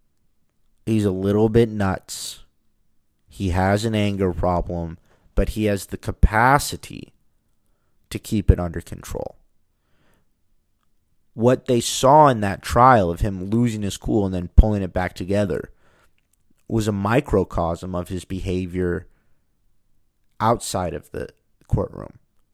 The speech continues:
It was a microcosm and a reflection of what brought him to the courtroom in the first place. And thus, that demonstration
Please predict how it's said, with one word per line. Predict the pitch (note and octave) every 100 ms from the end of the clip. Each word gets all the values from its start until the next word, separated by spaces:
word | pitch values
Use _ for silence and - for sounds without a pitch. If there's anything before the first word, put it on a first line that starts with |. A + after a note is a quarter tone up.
| _ _ _
It | G#2
was | G2+ F#2+ -
a |
microcosm | G#2+ G#2 A#2+ B2 - G2 F#2+ F#2 F#2+ F2 -
and | G2+
a | F#2+
reflection | F2+ - A2 A2 - - F2+ E2+
of | - F#2
what | G2+ G2 -
brought | G2+ G2 G2+ -
him | A2 F#2+ E2+
to | - F2
the |
courtroom | - G2+ F2+ F#2
in | F2
the | D2+
first | - F#2+ G2
place. | - - - - - _ _ _ _ _ _ _ _ _ _ _ _ _ _ _ _ _ _ _ _ _ _
And | G#2+ G#2+ G#2+
thus, | C#3+ A2 F2+ - A2+
that | A2 A#2 A#2 G2+ - _ _ _ -
demonstration | A2+ G2+ G2 F2+ - A#2 C#3 - D#2 A1+